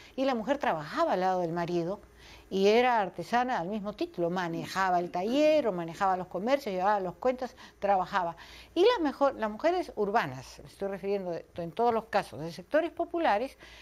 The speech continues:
porque ellas también trabajaban o como obreras en los talleres o en el servicio doméstico, y en ninguno de los dos casos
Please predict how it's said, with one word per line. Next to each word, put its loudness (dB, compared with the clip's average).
porque 0
ellas 2
también -2
trabajaban 0
o 0
como 6
obreras 4
en -6
los -6
talleres 2
o 6
en 0
el -6
servicio -4
doméstico, -4
y -2
en -4
ninguno 0
de 4
los 0
dos 2
casos -8